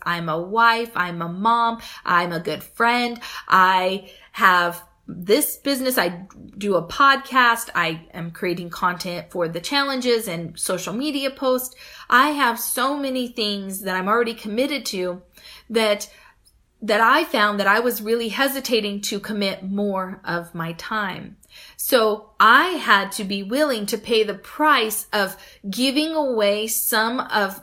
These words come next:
time from another category to dedicate more to my business, to continue to grow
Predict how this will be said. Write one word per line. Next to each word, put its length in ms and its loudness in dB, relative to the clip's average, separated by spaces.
time 460 0
from 240 -4
another 380 -2
category 960 -2
to 360 -2
dedicate 920 0
more 540 0
to 160 -8
my 160 0
business, 600 0
to 100 -6
continue 600 -6
to 160 -6
grow 680 0